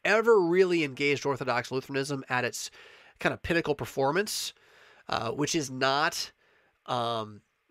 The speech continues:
uh, repristination solely, but is fully equipped to engage him in his framework like a ninja, uh, and, and, uh, handle almost everything he's wrestling with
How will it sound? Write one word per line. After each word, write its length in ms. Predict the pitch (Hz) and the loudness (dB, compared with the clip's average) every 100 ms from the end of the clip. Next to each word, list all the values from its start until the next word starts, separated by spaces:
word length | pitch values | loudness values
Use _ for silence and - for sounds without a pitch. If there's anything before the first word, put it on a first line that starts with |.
| - | -10
uh, 320 | 113 104 104 | -4 -2 -2
repristination 1080 | 120 131 - 156 - 139 131 135 139 131 123 | -2 -4 -2 -4 -4 -4 0 0 0 -4 -6
solely, 760 | - - 123 135 156 180 247 - - - - | -6 -2 2 2 2 -2 -4 -8 -18 -20 -16
but 360 | 127 127 123 - | -4 0 0 -2
is 540 | 127 120 110 107 - - | 0 2 0 -2 -8 -12
fully 440 | - 190 202 170 | 0 4 6 4
equipped 320 | 139 170 - | 2 -2 -4
to 120 | - | -6
engage 540 | 131 120 131 135 160 - | -6 -4 0 2 2 0
him 220 | 175 156 | -2 -4
in 160 | 131 135 | -4 -4
his 280 | 139 139 | -4 -2
framework 800 | - - 117 123 143 180 - - | -4 -6 -8 -4 0 0 -2 -8
like 300 | 131 120 127 | -8 -6 -4
a 40 | 110 | -6
ninja, 600 | 113 123 139 147 214 226 - - - - | -6 -6 -2 2 2 0 -10 -20 -16 -4
uh, 220 | 131 170 | -2 -2
and, 220 | 139 127 117 | -4 -8 -8
and, 340 | 131 120 117 - | -8 -6 -8 -8
uh, 220 | 117 107 110 _ | -6 -6 -10 _
handle 560 | 156 135 104 147 175 156 | -14 -10 -4 0 2 0
almost 340 | 127 202 139 - | 0 -2 -2 -4
everything 400 | 143 180 185 170 | 0 0 0 -4
he's 340 | - 156 160 | -4 -4 -4
wrestling 520 | 123 123 139 - 214 220 | -2 -2 -2 -4 -4 -2
with 320 | 240 226 | -2 -4